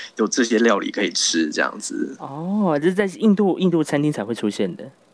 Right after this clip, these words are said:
Speaker 1: 对，通常才会有，就是，或是印度同胞开的餐馆才会有。
Speaker 2: 哦，我看到了 Brata，印度煎饼。
Speaker 1: 呀，它有很多种，有没有？它有像，呃，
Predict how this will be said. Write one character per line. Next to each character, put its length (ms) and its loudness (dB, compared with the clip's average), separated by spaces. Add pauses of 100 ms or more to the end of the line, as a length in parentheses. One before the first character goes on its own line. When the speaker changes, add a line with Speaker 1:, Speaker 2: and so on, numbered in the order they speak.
(440)
Speaker 1:
对， 180 2
通 140 0
常 120 2
才 140 2
会 100 4
有， 80 0
就 120 4
是， 240 4
或 100 4
是 200 0
印 140 2
度 140 4
同 160 -6
胞 140 2
开 180 0
的 160 2
餐 240 -2
馆 160 -2
才 140 -2
会 180 -4
有。 220 -6 (540)
Speaker 2:
哦， 340 4
我 80 4
看 180 4
到 120 6
了 100 4
Brata， 640 2
印 200 4
度 160 2
煎 300 2
饼。 420 -2 (540)
Speaker 1:
呀， 560 2 (220)
它 100 0
有 80 4
很 140 -4
多 160 4
种， 160 0
有 60 -8
没 100 -8
有？ 140 0
它 100 2
有 140 4
像， 360 0 (380)
呃， 580 -2